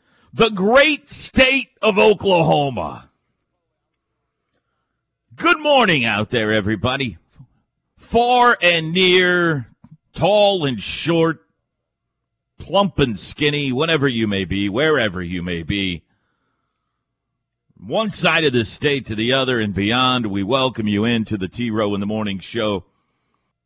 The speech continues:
I am one of your hosts. The other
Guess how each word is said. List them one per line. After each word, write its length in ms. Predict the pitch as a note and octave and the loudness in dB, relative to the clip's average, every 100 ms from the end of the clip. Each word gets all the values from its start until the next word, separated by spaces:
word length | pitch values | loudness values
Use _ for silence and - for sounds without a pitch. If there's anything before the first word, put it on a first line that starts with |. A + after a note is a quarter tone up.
| _ _ _ _ _ - | _ _ _ _ _ -2
I 180 | G#3 B3 | 0 2
am 100 | G3+ | 4
one 180 | A3+ | 4
of 120 | A3+ E3+ | 4 2
your 180 | D#3+ | 2
hosts. 380 | B2+ B2+ C3 - | 4 2 0 -4
The 160 | C3+ D3+ | -2 -2
other 720 | E3+ E3 D3+ D3 C#3+ C#3+ | -2 -2 -2 -4 -6 -10